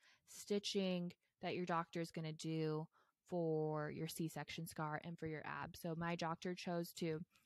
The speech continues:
completely sew up the bottom portion of my abs, but she couldn't, you know, reach the top portion. So that's what I'm recovering from. Um, but the bottom is sewed up,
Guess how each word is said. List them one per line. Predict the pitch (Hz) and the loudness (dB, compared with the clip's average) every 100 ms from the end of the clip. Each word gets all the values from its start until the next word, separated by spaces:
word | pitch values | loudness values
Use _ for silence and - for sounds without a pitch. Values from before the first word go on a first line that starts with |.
| - | -2
completely | 202 196 202 233 233 | 2 4 2 2 0
sew | - 190 | 2 4
up | 190 - - | 4 2 -4
the | |
bottom | 175 147 151 208 | -2 0 2 2
portion | 214 233 - 240 | 4 2 2 0
of | 240 | 2
my | 247 | 2
abs, | 247 254 - | 2 2 0
but | 180 | 0
she | - | 0
couldn't, | - 185 180 - - | -2 0 0 -2 -6
you | 175 | -2
know, | 156 | -2
reach | 156 160 - | -2 -4 -6
the | - | -4
top | 147 - - | -2 -2 -4
portion. | 190 202 - 226 | -2 -2 0 2
So | 175 | 2
that's | 165 151 - | 2 0 0
what | 165 156 | -4 -4
I'm | 156 | -4
recovering | 165 - 160 180 196 | -6 -2 0 2 2
from. | 208 214 214 _ _ _ _ _ _ - - - - - | 4 4 4 _ _ _ _ _ _ -20 -18 -18 -18 0
Um, | 196 180 170 | 4 6 4
but | 175 | 0
the | 185 | 4
bottom | 185 180 196 | 6 8 6
is | 196 - | 2 2
sewed | 175 175 | 2 4
up, | 170 | 2